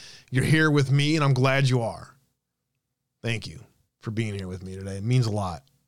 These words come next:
It means a lot to me. Check, checking in with Tracy Bean. She's gonna hang out with Quite Frankly tonight at, uh, seven forty-five Eastern. So check in with Frank tonight. Tell him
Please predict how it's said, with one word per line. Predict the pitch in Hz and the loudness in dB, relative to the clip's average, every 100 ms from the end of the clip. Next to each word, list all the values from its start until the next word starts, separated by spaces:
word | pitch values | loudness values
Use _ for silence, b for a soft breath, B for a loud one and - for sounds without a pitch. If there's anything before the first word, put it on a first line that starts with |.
| _ _ _ _ _ _ _ _ _ _ | _ _ _ _ _ _ _ _ _ _
It | - | -14
means | 107 104 | -8 -8
a | 95 | -8
lot | 87 82 | -10 -10
to | - | -12
me. | - - - _ _ _ _ b b b b b b b b | -14 -18 -20 _ _ _ _ b b b b b b b b
Check, | - - 147 135 _ | -4 0 0 -4 _
checking | - 196 185 | -4 0 2
in | 175 | 4
with | 156 135 | 2 2
Tracy | 180 160 143 | 0 2 0
Bean. | 131 147 180 214 | 0 2 2 0
She's | - 208 | 0 -2
gonna | 196 170 | 0 0
hang | 165 175 | 0 -2
out | 170 | 0
with | 147 135 | -2 2
Quite | 165 143 | 2 2
Frankly | - 143 160 220 156 135 | 0 0 2 2 2 2
tonight | 135 127 185 170 - | 2 2 0 -4 -2
at, | 131 127 | -2 0
uh, | 143 131 123 117 | 2 4 4 2
seven | - 160 156 | 2 2 2
forty-five | 147 147 135 143 135 131 | 2 2 4 4 2 2
Eastern. | 135 135 147 165 208 | 2 2 0 -2 -2
So | - 139 123 127 | -2 0 0 0
check | - 151 151 | -2 -2 -2
in | 147 | 0
with | 135 | -2
Frank | - 151 147 | 0 -2 0
tonight. | 147 147 175 - | 0 0 -2 -4
Tell | 160 147 151 | -2 2 2
him | 143 | 4